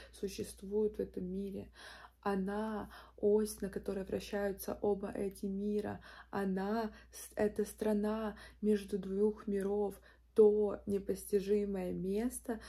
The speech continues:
которое все мы узнаем, единожды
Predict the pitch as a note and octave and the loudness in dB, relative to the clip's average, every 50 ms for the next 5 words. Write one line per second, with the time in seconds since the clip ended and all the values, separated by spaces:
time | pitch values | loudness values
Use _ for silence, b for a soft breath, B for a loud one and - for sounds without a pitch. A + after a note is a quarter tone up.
0 | B B B - G#3 G#3+ - G#3 G3+ G3+ G3+ G3+ G3+ - - - - G#3+ G#3+ A3 | B B B -6 -4 0 0 2 2 2 2 0 0 -4 -6 0 4 6 6 6
1 | A#3 A3+ A3+ A3+ A3 A3 - - G#3+ G3+ G#3 G#3 G#3+ G#3+ G#3 G#3+ A3 G#3 F#3+ F3+ | 6 4 0 -2 -2 -2 0 0 0 0 0 0 0 0 0 0 0 -2 -2 -4
2 | F#3 F#3 - - - F3+ F3+ F#3+ F#3+ F3+ F3+ F#3+ G3 G3+ G3+ G#3 G#3 G#3 - - | -6 -10 -10 -10 -8 -4 -2 -2 -2 -2 -2 0 0 2 2 2 0 -2 -4 -4
3 | - A3+ A3+ A3+ | -2 -2 -2 -2